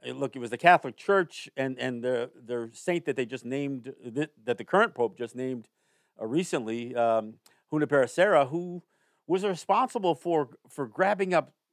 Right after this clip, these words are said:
thousands of children, many of them, and, and most of them dying before they ever got out of, you know, out of, out of their childhood, but claiming since he was able to baptize them, he saved their souls,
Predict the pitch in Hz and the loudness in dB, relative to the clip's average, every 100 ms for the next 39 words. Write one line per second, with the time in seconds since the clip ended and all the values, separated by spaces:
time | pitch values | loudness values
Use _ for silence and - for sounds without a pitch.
0 | _ _ _ _ _ _ 180 175 _ - | _ _ _ _ _ _ -20 -20 _ -6
1 | - 254 262 214 143 - 208 180 98 85 | 4 6 6 2 -4 2 4 4 0 -12
2 | _ _ 147 214 247 196 196 165 151 151 | _ _ 0 2 2 2 0 -2 -6 -4
3 | 151 160 233 233 180 113 139 160 143 107 | 2 6 6 4 -4 4 8 8 8 2
4 | 117 _ _ - 127 160 156 147 139 151 | -8 _ _ -12 -2 4 6 6 4 4
5 | 147 131 123 120 117 104 - 131 127 110 | 6 6 8 8 6 0 -10 -14 -10 -8
6 | 101 _ - - 76 _ 127 131 117 - | -10 _ -20 -20 -20 _ 0 0 -2 -2
7 | 127 120 104 - 113 104 98 101 - _ | 0 0 -4 2 4 4 0 -6 -8 _
8 | _ _ _ _ 160 170 170 214 226 220 | _ _ _ _ 2 2 4 2 2 0
9 | 185 196 - 175 165 160 156 185 170 143 | -4 -8 -6 -6 -6 -6 -4 -2 0 4
10 | 165 190 - 135 123 139 135 139 139 127 | 8 8 8 4 4 -4 -8 -4 -4 -4
11 | 110 156 127 98 | -4 0 0 0